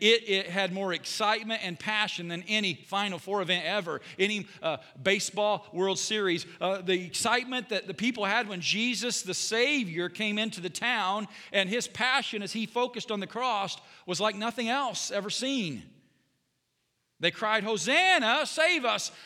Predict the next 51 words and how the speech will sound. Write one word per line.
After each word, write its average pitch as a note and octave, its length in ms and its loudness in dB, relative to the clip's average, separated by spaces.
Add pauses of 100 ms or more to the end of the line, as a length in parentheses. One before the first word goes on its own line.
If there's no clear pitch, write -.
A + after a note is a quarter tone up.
They A3 240 0
wanted A#3 180 0
to G3 60 -2
be F#3 120 -2
saved F#3 380 0
from E3+ 140 -8
the D#3+ 80 -6
Roman E3 220 -4
government, C#3+ 640 -2
but C#3 240 -8
we F3+ 180 -4
know D3 180 -4
now B2+ 420 -6
he B2 140 -8
was A#2 300 -10 (280)
heading D3 280 -6
to B2 80 -10
the A2+ 60 -12
cross C#3+ 360 -6
to B2+ 100 -12
save C3 280 -4
us A2+ 140 -8
from A#2+ 180 -14
our G#2+ 60 -12
sins. A#2 580 -12 (600)
And D#3+ 80 -4
he D#3 80 0
heads G3 220 2
into D#3 160 -2
Jerusalem D#3+ 560 -4
that D3+ 180 -4
last D3+ 300 -4
time, D3+ 500 -6 (500)
and E3 100 -4
he E3+ 40 -2
goes G3 300 2
into F#3 160 -4
the D#3+ 80 -4
temple, D#3+ 400 -2
and D#3+ 80 -4
you F3+ 40 -4
can D#3 120 -6
see A#3 120 -2
his F#3 140 0
passion. G3 540 0 (160)
He A#3 180 4
sees B3+ 340 0
the F#3 120 2
money G#3+ 260 2
changers A#3 460 0
cheating B3 440 2